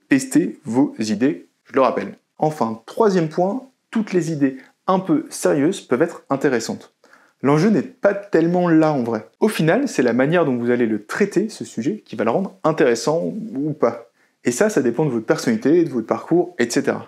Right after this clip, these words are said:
Par exemple, dans cette vidéo, là, j'ai parlé du projet de Joel Sternfield où il photographie les lieux ou lieux des crimes. Les lieux ou lieux des crimes. Si un autre photographe avait réalisé la même idée, bah, ça aurait pu être nul en fait.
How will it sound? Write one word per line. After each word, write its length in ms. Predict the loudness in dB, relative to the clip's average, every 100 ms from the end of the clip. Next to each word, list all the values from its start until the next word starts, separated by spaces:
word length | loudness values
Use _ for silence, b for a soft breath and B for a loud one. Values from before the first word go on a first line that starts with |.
| _
Par 140 | 0 2
exemple, 240 | 2 2
dans 100 | 0
cette 200 | 0 -2
vidéo, 400 | 2 2 2 0 -4 -4
là, 160 | -4 -4 -8 -12 -16 -20 B B B -6
j'ai 160 | -4
parlé 300 | 0 0 0
du 280 | -2 -4 -6
projet 320 | -2 -2 0
de 120 | 0
Joel 220 | 0 0 0
Sternfield 640 | -2 -2 -2 -2 -2 -4
où 100 | -6
il 60 | -8
photographie 460 | -4 -2 -2 -2
les 120 | -2
lieux 380 | 0 0 -2 -4 -8
ou 180 | -2 -2
lieux 240 | 0 -2
des 160 | -4 -6
crimes. 380 | -4 -2 -2 -6 _ _ _ -12
Les 80 |
lieux 200 | -8 -6
ou 220 | -6 -8 -8
lieux 160 | -8
des 100 | -12
crimes. 200 | -16 -20 _
Si 220 | -8 -2
un 120 | 0 2
autre 160 | 0
photographe 440 | 0 2 2 0 -2
avait 140 | 0
réalisé 360 | 0 0 0 0
la 100 | 2
même 220 | 2 2
idée, 260 | 2 2
bah, 340 | 0 -6 -12 -14
ça 140 | -10 -4
aurait 100 | 0
pu 140 | 0
être 100 | 2
nul 140 | 2
en 80 | 0
fait. 240 | -4 -8